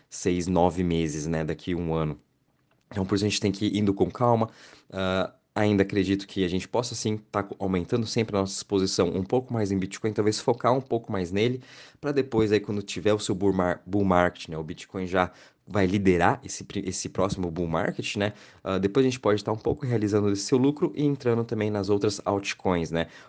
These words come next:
Muito cuidado aí também com a sua alocação, muito cuidado com o seu gerenciamento de risco e também com o seu perfil. Bom, pessoal, também resumindo um pouquinho aqui das notícias, a gente teve uma notícia bem interessante aqui da Cava, né, que faz parte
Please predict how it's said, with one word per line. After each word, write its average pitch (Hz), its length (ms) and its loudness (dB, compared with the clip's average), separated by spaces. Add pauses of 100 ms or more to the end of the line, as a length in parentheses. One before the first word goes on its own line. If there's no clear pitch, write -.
Muito 117 240 0
cuidado 98 360 2
aí 92 60 2
também 92 220 -4
com - 100 -12
a 92 40 -8
sua 87 160 -2
alocação, 90 600 0 (220)
muito 110 260 -4
cuidado 90 360 0
com 101 160 -6
o 95 40 -2
seu 92 320 -2
gerenciamento 104 600 0
de 87 100 -4
risco 107 320 -2
e 139 60 -2
também 110 320 -2
com 113 280 -2 (120)
o 101 80 -12
seu - 220 0
perfil. 101 600 -2 (440)
Bom, 139 120 -4
pessoal, 107 340 2
também 123 300 -2
resumindo 123 440 0
um 127 40 -2
pouquinho 113 320 0
aqui 110 260 -4 (300)
das 113 180 -4
notícias, 113 440 -2
a 98 40 4
gente 101 180 -2
teve 107 140 0
uma 110 100 0
notícia 104 240 -2
bem 95 180 0
interessante 110 540 -2
aqui 104 140 -10
da 98 160 -2
Cava, 98 480 0
né, 87 100 -2
que 90 80 -10
faz - 240 -6
parte 92 380 -2